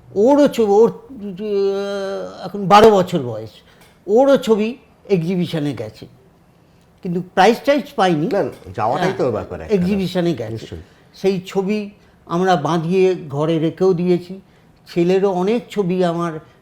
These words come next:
Speaker 1: বাঁধানো আছে ঘরে, এবং ও মূর্তি তৈরি করতে খুব ভালো। আর ও মিউজিয়ামে গিয়ে রোজ দুপুরবেলা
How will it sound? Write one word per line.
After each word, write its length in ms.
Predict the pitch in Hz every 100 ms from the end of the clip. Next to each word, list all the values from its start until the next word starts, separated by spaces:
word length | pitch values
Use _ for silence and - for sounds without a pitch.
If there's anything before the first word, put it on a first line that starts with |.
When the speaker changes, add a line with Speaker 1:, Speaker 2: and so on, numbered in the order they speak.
| -
Speaker 1:
বাঁধানো 480 | 143 156 160 160
আছে 240 | 147 147 151
ঘরে, 340 | 117 135 143 180 - _ _ _ _
এবং 380 | - 156 165 170 170
ও 320 | 190 185 185 -
মূর্তি 520 | 170 185 240 - 262
তৈরি 280 | 185 196 180
করতে 260 | 175 170 -
খুব 300 | - 285 196
ভালো। 300 | 113 117 101 - _ _ _ _ _ _ _
আর 300 | 139 139 151
ও 260 | 170 165 165 - _ _ _
মিউজিয়ামে 720 | 180 180 247 226 233 240 214 185
গিয়ে 400 | 165 160 175 - _ _ _
রোজ 400 | 139 190 277 214
দুপুরবেলা 760 | 208 170 180 202 180 170 190 190